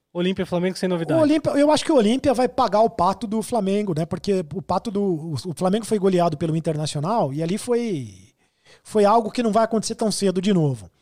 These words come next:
Speaker 2: né? O Flamengo tava em cima do salto, caiu do salto, tava, saltou alto.
Speaker 1: Agora voltou ao
Speaker 2: Ah,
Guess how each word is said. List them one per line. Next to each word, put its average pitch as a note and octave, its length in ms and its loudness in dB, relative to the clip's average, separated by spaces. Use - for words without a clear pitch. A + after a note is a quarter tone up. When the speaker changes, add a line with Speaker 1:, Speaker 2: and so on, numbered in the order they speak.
Speaker 2:
né? E3+ 180 -2
O - 80 -6
Flamengo G#3 320 0
tava A#3+ 240 2
em G3+ 60 0
cima A#3+ 200 -4
do G3+ 120 -2
salto, G3 420 2
caiu F#3+ 300 0
do F#3 80 -2
salto, F#3 440 2
tava, F3 520 0
saltou G3 460 2
alto. G3 240 4
Speaker 1:
Agora E3 300 4
voltou E3+ 1200 0
ao - 20 0
Speaker 2:
Ah, A3 140 6